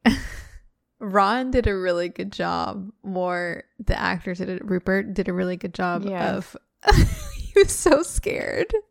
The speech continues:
Speaker 1: He was so scared. <laughs> Spiders.
Speaker 2: He does the best facial expressions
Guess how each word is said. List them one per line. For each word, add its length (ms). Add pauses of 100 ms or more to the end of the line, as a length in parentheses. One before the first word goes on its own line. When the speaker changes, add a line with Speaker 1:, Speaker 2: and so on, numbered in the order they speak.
(200)
Speaker 1:
He 120
was 160
so 220
scared. 500 (100)
<laughs> 440
Spiders. 520
Speaker 2:
He 200
does 400 (320)
the 240
best 600
facial 400
expressions 960